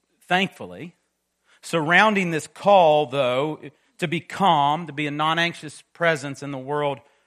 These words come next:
around us, there's three things that he gives to us to help us in that. Four things, quite frankly. Jesus is the primary one. But three practical things that he gives to us, and, and one of them's a posture.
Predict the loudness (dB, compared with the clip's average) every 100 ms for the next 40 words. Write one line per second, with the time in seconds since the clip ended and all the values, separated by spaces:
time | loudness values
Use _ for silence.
0 | _ _ -12 -8 -2 0 0 -2 -6 -6
1 | -8 -12 -20 -20 _ -14 -12 -14 -12 -8
2 | -8 -8 -6 -6 -8 -16 -16 -16 -10 -10
3 | -10 -14 -20 -14 -14 -16 -20 -10 -8 -8
4 | -12 -20 -20 -20 -20 -20 -20 _ _ _
5 | -8 -6 -8 -14 -18 -18 -20 -16 -16 -16
6 | -20 -20 _ _ _ _ _ -16 -14 -12
7 | -16 -20 -20 _ _ -14 -14 -16 -20 _
8 | _ _ _ _ _ _ _ _ _ -18
9 | -2 -2 0 4 6 6 2 -10 -10 -10
10 | -14 -16 -20 -18 -16 -14 -12 -10 -10 -12
11 | -16 -14 -12 -12 -12 -14 -18 _ _ -12
12 | -4 -2 -2 -4 -4 2 4 2 -2 -6
13 | -6